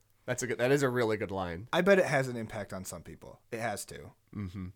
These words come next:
Speaker 1: I hope so.
Speaker 2: But I feel like most of the people that I talk to, or not most, but a lot of
Speaker 1: Mm-hmm.
Speaker 2: people, when you talk about music, they're
Speaker 1: Mm-hmm.
Speaker 2: just like, "Oh, I don't even pay attention to the words."
Speaker 1: Yeah, yeah. I,
Speaker 2: So
Speaker 1: I
Speaker 2: it's obviously gonna miss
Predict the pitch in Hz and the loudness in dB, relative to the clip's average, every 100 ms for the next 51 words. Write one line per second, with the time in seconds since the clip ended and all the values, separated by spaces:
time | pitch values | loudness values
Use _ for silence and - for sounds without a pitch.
0 | _ _ _ 113 113 117 - 78 113 123 | _ _ _ -4 -2 -4 -4 -6 0 2
1 | 127 127 160 151 135 120 107 110 123 131 | 2 0 -2 2 2 0 -4 -4 -2 -4
2 | - 117 110 117 113 107 104 104 104 107 | -6 -8 -6 -8 -6 -6 -6 -6 -6 -6
3 | 101 - 104 98 92 - _ _ _ - | -8 -8 -8 -6 -8 -12 _ _ _ -8
4 | 127 110 95 76 - - 139 - 131 127 | -6 -4 -6 -8 -10 -8 -10 -8 -4 -4
5 | 120 117 113 117 - 107 92 117 110 104 | 0 0 0 -2 -6 -6 -4 -6 -6 -8
6 | 101 _ _ - 110 107 101 113 107 113 | -8 _ _ -12 -8 -6 -6 -6 -6 -4
7 | 104 98 101 98 90 _ 101 98 90 90 | -6 -6 -8 -10 -12 _ -8 -6 -6 -6
8 | 101 135 147 135 131 123 117 113 110 104 | -4 4 4 4 0 -4 -4 -6 -6 -10
9 | 92 82 67 53 - - - 202 226 285 | -12 -12 -14 -16 -20 -20 -20 -6 4 6
10 | 226 110 196 240 185 110 180 - 151 131 | 6 4 0 0 2 2 2 4 4 4
11 | 135 156 147 123 127 120 120 120 113 - | 6 4 4 0 -2 -2 -2 -2 -2 -4